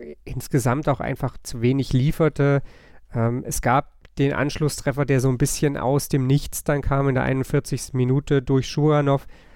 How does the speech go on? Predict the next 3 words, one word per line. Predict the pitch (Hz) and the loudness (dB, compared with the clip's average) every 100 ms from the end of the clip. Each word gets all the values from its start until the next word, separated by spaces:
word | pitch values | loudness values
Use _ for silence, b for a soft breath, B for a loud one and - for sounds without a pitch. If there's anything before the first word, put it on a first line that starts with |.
| b b - - - - - | b b -20 -20 -20 -20 -18
Schuranov, | - 143 147 143 139 - - - | -4 2 4 4 0 -2 -16 -8
auch, | 143 131 123 | -6 -4 -8
ja, | 101 117 117 | -4 -2 -2